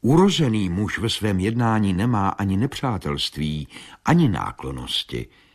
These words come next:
ale kdekoliv spatří právo, postaví se na jeho stranu.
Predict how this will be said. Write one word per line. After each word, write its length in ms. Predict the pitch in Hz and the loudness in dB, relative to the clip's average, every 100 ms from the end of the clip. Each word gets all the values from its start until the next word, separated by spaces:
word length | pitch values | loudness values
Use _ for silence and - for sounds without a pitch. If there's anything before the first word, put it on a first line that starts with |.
| _ _ _ _ _ | _ _ _ _ _
ale 240 | 92 101 95 | 0 2 0
kdekoliv 560 | 82 135 135 127 113 | 0 -2 0 0 0
spatří 460 | - 113 - - 76 | -2 -4 -6 -6 -6
právo, 640 | - 82 87 98 123 147 _ _ _ _ _ _ | -2 2 2 0 -4 -6 _ _ _ _ _ _
postaví 540 | 120 - - 107 113 | 0 0 -2 0 0
se 220 | 104 - | -2 -4
na 120 | 76 87 | -2 0
jeho 240 | 95 87 | 0 -2
stranu. 460 | - - - - | -6 -6 -10 -10